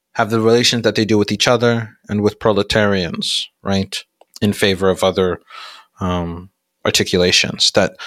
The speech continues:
don't as cleanly explain and link back to those observations about the nature of value.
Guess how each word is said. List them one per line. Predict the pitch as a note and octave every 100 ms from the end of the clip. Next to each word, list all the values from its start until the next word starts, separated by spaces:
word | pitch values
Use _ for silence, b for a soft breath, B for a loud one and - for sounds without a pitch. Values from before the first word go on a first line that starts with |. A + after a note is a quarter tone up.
| B -
don't | D3+ - B2+
as | A#2
cleanly | - - C3+ C3 B2+ A2
explain | F#2 G2 F#2+ - A2 G3+ F#3+ F#2+ - B B B _ _ _ _ _ _ _ _ -
and | G#2
link | G#2 A2 -
back | A#2 A2+ - -
to | G#2+ F#2+
those | F#2+ -
observations | G2+ - F#2 F#2+ - E2+ -
about | - F#2+
the | F#2
nature | F#2 - E2+
of | E2+
value. | - F2+ - D3+